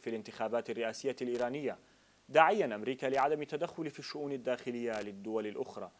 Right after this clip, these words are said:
وقال صالح إن بعض هذه التصريحات تدعو للاستغراب، فدعم أمريكا للديمقراطية هو مجرد استعراض وادعاء مخادع، ونحن نعتقد أن أخذ العبرة من التاريخ والالتزام بالمبادئ البديهية للقانون الدولي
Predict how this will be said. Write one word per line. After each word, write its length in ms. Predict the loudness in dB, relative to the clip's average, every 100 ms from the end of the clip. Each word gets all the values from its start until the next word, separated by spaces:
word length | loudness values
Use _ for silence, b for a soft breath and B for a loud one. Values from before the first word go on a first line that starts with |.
| b b b b 2
وقال 380 | 6 10 8 8
صالح 340 | 6 4 2
إن 380 | 0 0 -2 4
بعض 200 | 4 4
هذه 280 | 2 -2 -4
التصريحات 800 | -4 -6 -4 -2 4 4 2 -6 0
تدعو 340 | 2 6 6 4
للاستغراب، 720 | 0 -2 -4 0 4 4 2 -8 B B B 2
فدعم 420 | 6 8 6 4
أمريكا 540 | 0 0 0 0 0
للديمقراطية 720 | -2 -2 -4 0 0 2 0
هو 220 | 2 2 2
مجرد 380 | 0 2 2
استعراض 580 | 0 -2 2 4 4 4
وادعاء 480 | 2 4 4 4 2
مخادع، 600 | -4 -2 0 0 -2 -6 -12 B B B
ونحن 320 | -2 -2 -2
نعتقد 540 | 0 2 0 -2 -4 -8
أن 120 | -6 -2
أخذ 280 | -2 0
العبرة 380 | 0 2 0 -2 -2
من 140 | -6
التاريخ 560 | -4 -2 -2 -2 -4 -8 -12
والالتزام 580 | -10 -10 -4 -2 -2
بالمبادئ 520 | -2 -2 0 0 0 -2
البديهية 540 | -2 -2 -2 2 2
للقانون 480 | 2 0 -2 -2 -4
الدولي 480 | 0 0 0 -4